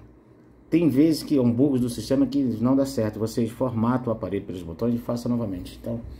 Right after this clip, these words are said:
se você não fazer esse pulo do gato aí de, de parar os três minutos, você não consegue. Então, obrigado aí. Diga que sim. E dá ok. Volta à tela inicial e faça o L, maldito. <laughs>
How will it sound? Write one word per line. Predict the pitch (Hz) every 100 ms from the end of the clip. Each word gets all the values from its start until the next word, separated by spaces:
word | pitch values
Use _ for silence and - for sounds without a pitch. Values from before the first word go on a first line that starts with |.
| - -
se | -
você | 170 -
não | 147
fazer | 135 107 117
esse | -
pulo | - - 175 139
do | 98
gato | 107 107 101
aí | 101
de, | 92 87
de | - 80
parar | - 95 95 92 - - - - -
os | - -
três | 135
minutos, | 113 113 117
você | -
não | 113
consegue. | 107 101 - - - - - - -
Então, | -
obrigado | 120 117 104 95
aí. | 76 73 - - -
Diga | 160 190
que | 165 160
sim. | - 185 180 175 - - - - -
E | 151
dá | 143
ok. | 139 131 131 120 120 120 - - - - - -
Volta | - 120 110 - 104
à |
tela | 98 104 90
inicial | 90 90 - 95 92
e |
faça | 92 - - 120 113 - - 120
o | 110 107
L, | 127 156 156 139 123 107
maldito. | 101 104 98 85 101 107 104 - 87 - - - - - -
<laughs> | 139 135 123 - 101 - - - - - - - - - -